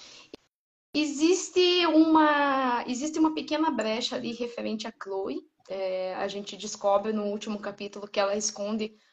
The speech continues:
um, um segredo ali que eu deixo meio que em aberto. E eu já pensei em escrever um livro somente sobre ela, que realmente eu acho que eu pode-, eu posso desenvolver muito mais o perso-, a personagem dela. Ela chega meio que quase que no final do livro ali.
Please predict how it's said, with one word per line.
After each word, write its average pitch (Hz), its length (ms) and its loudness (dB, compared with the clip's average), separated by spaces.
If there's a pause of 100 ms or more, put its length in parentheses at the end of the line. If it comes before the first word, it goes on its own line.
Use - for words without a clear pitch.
(220)
um, 196 460 -10
um 208 40 -4
segredo 208 600 0
ali 214 300 0
que 254 100 -10
eu 233 60 -4
deixo 214 320 -6
meio 214 200 -4
que 226 140 -10
em 226 100 -2
aberto. 214 560 2 (300)
E 220 100 -6
eu 233 100 -2
já 269 180 4
pensei 311 500 -4
em 285 40 -4
escrever 240 440 -2
um 247 100 -2
livro 254 440 -2 (160)
somente 233 540 -2
sobre 233 280 -2
ela, - 320 -2 (180)
que 196 260 -6
realmente 214 640 -4
eu 214 240 -2
acho 208 260 0
que - 60 -6
eu 208 60 -6
pode-, 208 260 -6
eu 202 320 -4
posso 208 480 -2
desenvolver 214 440 -6
muito 269 260 -4
mais 214 320 0
o 208 60 -12
perso-, 202 260 -8
a 190 160 -8
personagem 196 680 -6
dela. 196 340 -4 (300)
Ela 196 140 -4
chega 202 260 -4
meio 208 160 -4
que - 100 -16
quase 196 300 0
que 233 80 -14
no 240 80 -12
final 202 400 0
do 196 140 -4
livro 208 320 -4
ali. 233 320 -4